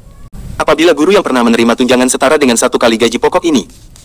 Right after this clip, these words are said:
maka pada saat pengusulan di tahun berjalan tidak lagi memenuhi persyaratan yang telah ditentukan sebagai calon penerima.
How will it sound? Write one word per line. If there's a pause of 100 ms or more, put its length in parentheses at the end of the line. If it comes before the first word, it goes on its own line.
(220)
maka
pada
saat
pengusulan
di
tahun
berjalan
tidak
lagi
memenuhi
persyaratan
yang
telah
ditentukan
sebagai
calon
penerima.